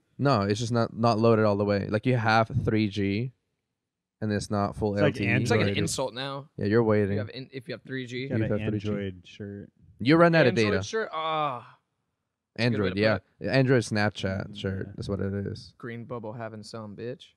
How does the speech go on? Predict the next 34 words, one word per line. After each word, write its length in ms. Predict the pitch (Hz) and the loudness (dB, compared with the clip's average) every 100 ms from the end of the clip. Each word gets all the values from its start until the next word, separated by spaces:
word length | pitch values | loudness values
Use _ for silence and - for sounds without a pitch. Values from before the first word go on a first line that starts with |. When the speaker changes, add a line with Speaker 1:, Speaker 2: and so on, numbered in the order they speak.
| _ _ | _ _
Speaker 1:
Yeah. 200 | - - 113 - _ _ _ - | -8 -6 -8 -12 _ _ _ -20
Speaker 3:
Damn 120 | 160 | -20
it. 100 | 165 _ _ _ - _ - | -20 _ _ _ -20 _ -2
Uh, 300 | 147 147 143 | 2 4 2
let's 180 | 147 - | -2 -6
talk 300 | - 214 185 | -2 -2 -2
about 340 | 165 156 135 - | -4 -4 -6 -10
the, 360 | 139 131 127 123 | -10 -8 -10 -12
the 300 | 127 120 117 _ _ _ _ _ _ _ _ _ _ _ - | -12 -12 -16 _ _ _ _ _ _ _ _ _ _ _ -10
action 420 | 117 - 120 101 | -10 -10 -14 -12
that 120 | 101 | -12
will 60 | 73 | -12
be 100 | 95 | -14
taken 320 | - 92 87 | -12 -14 -14
today. 300 | 90 90 76 - _ _ _ _ - | -16 -14 -14 -16 _ _ _ _ -8
Speaker 1:
Okay. 100 | 117 | -6
Speaker 3:
Um, 400 | 110 92 69 - _ _ _ _ _ _ - | -6 -8 -12 -18 _ _ _ _ _ _ -12
well, 140 | 127 | -8
shit, 240 | - 185 147 | -4 -4 -6
man. 180 | 123 | -8
If 100 | 127 | -8
you're, 140 | 135 143 | -10 -10
if 180 | 123 127 | -10 -8
you're 180 | 160 185 _ | -8 -10 _
being 220 | 143 131 | -10 -8
serious, 380 | 120 165 160 139 | -8 -6 -6 -8
let's 160 | 135 - | -12 -14
do 140 | 147 | -12
this. 140 | 131 117 _ _ | -12 -14 _ _
I 100 | 143 | -8
have, 280 | 160 170 147 _ _ - | -4 -6 -6 _ _ -14
uh, 340 | 131 117 87 - _ | -10 -8 -10 -12 _
one 200 | 135 143 | -8 -8
tattoo. 440 | 143 160 - 104 | -8 -10 -8 -10